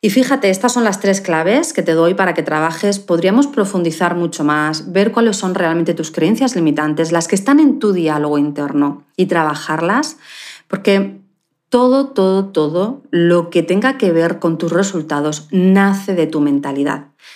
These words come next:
nace de esa capacidad de escuchar qué es lo que está pasando en tu mente para gestionarlo. Todos tenemos la capacidad de gestionar nuestra mente. Lo que pasa es que todos no sabemos cómo hacerlo. Esa es la diferencia.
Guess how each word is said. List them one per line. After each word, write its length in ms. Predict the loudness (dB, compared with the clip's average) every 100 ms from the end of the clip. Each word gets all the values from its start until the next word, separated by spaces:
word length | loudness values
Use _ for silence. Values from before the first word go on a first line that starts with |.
| _ 0
nace 420 | 2 2 0 0
de 80 | 0
esa 180 | -2 -2
capacidad 960 | -2 -2 -4 -4 -2 0 0 -2 -6 -20 _
de 460 | -2 2 2 0 -14 -4
escuchar 920 | -2 -2 0 -2 2 0 0 -2 -16 _
qué 120 | 0 0
es 160 | 2
lo 80 | 0
que 60 | 0
está 220 | -2 -4
pasando 360 | -2 -2 -2
en 100 | -2
tu 100 | -2
mente 560 | 0 0 0 0 0 -4 _ -20 -20 _
para 200 | 0 0
gestionarlo. 1000 | 2 -2 -2 -4 -2 0 0 0 -2 -8 _ _ _ -2
Todos 300 | 2 2 0
tenemos 280 | 0 0 0
la 140 | 0
capacidad 480 | 0 -4 -4 -2 -2
de 100 | -2
gestionar 680 | -2 -4 -4 -2 0 0 0
nuestra 280 | -2 -4 -4
mente. 520 | -4 -4 -8 -12 -16 _ _ -2
Lo 220 | 2 2
que 140 | 2 0
pasa 260 | 0 0
es 80 | -2
que 120 | -2
todos 300 | 0 0 2
no 100 | 0
sabemos 480 | 0 0 0 0 -2
cómo 240 | -2 -2
hacerlo. 580 | -2 -2 0 0 -4 -10 -8
Esa 180 | -6
es 80 | -4
la 120 | -2
diferencia. 680 | -2 -4 -4 -4 -6 -12 -12